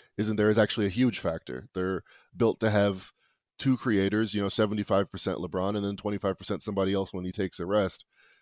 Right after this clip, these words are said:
Without that, they were a bunch of, you know, square pegs for a round hole. So in general, I could see the Lakers winning by twenty. Absolutely no problem. But because I don't love the side at minus four and a half, my numbers make it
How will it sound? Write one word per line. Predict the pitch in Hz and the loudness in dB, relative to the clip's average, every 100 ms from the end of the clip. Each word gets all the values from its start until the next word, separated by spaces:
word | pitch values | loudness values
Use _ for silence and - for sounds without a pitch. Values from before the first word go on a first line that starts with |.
| _ | _
Without | 92 117 139 - | 2 8 8 8
that, | 95 98 | 2 2
they | 98 | 0
were | 95 95 92 | 0 2 2
a | 80 | 2
bunch | 104 101 101 | 0 0 -2
of, | 95 90 - - _ _ _ _ - | -2 -4 -12 -20 _ _ _ _ -8
you | 98 | -4
know, | 90 82 - - | -2 -4 -8 -12
square | - 120 117 113 - | -6 4 6 6 2
pegs | - 113 101 | 2 2 2
for | - 101 | 0 0
a | |
round | 101 101 92 | 2 2 0
hole. | 120 110 90 - _ _ _ _ _ _ _ _ _ | 2 2 2 -4 _ _ _ _ _ _ _ _ _
So | - 175 165 | -2 0 2
in | 147 180 | 2 2
general, | 143 139 131 113 107 98 _ _ _ _ _ - | 6 6 6 6 4 0 _ _ _ _ _ 2
I | 147 | 4
could | 156 | 6
see | 151 | 6
the | 123 | 6
Lakers | 117 113 | 6 4
winning | 98 110 98 | 0 0 0
by | |
twenty. | 92 104 98 85 - _ - | -2 -2 -4 -4 -10 _ 0
Absolutely | 110 - 95 87 | 0 0 -6 -4
no | 90 | -6
problem. | 98 95 90 87 _ _ | -4 -4 -4 -8 _ _
But | 127 123 - | 0 2 0
because | 127 180 | 8 10
I | 180 | 12
don't | 147 107 | 10 8
love | 117 123 | 6 6
the | 113 | 4
side | - 104 117 123 | 4 6 6 6
at | |
minus | 92 107 107 | 4 0 -2
four | 110 110 | -2 0
and | 98 | 0
a | |
half, | 95 104 - | 0 -2 -2
my | 101 | -4
numbers | 104 104 101 101 | -2 -2 -4 -4
make | 101 98 | -6 -4
it | 95 | -6